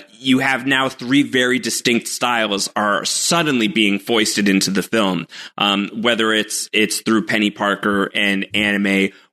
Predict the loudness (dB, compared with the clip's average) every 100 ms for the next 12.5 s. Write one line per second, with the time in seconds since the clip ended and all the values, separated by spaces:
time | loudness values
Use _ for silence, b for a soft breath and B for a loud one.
0 | _ 0 2 0 2 0 0 -4 -2 -2
1 | -2 0 0 2 0 -2 -2 0 2 4
2 | 4 4 4 4 4 4 2 0 -2 -2
3 | 0 0 0 0 -2 -4 -2 0 0 -2
4 | 0 -2 0 -2 0 0 2 2 0 0
5 | 0 -2 B B _ -2 2 2 0 -4
6 | -4 -2 2 2 0 2 2 4 2 0
7 | 2 4 4 4 2 0 -4 -10 -4 0
8 | 2 0 -2 -4 -6 -2 -4 -2 -2 -2
9 | -2 0 0 0 0 0 0 0 0 B
10 | B B B B -4 2 2 2 2 2
11 | 2 -2 0 2 4 2 0 -2 -2 0
12 | 0 0 -2 -2 -4